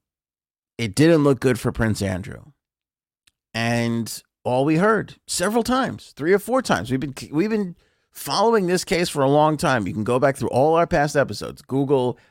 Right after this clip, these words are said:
Anthony on Air, Prince Andrew, Anthony on Air, Virginia Giuffre. You will see thirty, forty, fifty episodes on these two alone,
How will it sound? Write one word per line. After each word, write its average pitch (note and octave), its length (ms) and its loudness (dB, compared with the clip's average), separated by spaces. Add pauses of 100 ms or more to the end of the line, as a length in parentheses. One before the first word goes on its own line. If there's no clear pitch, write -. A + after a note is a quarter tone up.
(220)
Anthony D#3+ 360 -2
on E3+ 140 2
Air, D#3 220 2
Prince D3 320 -2
Andrew, B2 560 2
Anthony C3 360 -2
on C3 180 0
Air, B2+ 160 0
Virginia A2 420 -4
Giuffre. A2 520 -2 (340)
You A2 160 -6
will B2 160 -2
see A2+ 760 -2 (200)
thirty, C#3+ 280 0
forty, C#3 240 -2
fifty B2+ 340 -6
episodes G#2 680 -4
on G#2+ 300 -2
these B2+ 420 0
two C3 260 0
alone, G#2+ 640 0